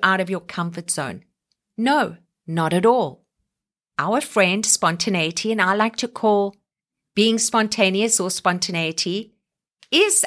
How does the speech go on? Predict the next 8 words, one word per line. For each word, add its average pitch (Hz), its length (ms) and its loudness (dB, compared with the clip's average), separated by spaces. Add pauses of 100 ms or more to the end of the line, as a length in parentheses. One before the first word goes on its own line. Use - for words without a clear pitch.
our 175 120 2
friend 165 380 -8
because 202 260 -4
it's 233 220 -2
about 262 380 0 (720)
getting 285 380 0
us 214 340 0
outside 208 800 0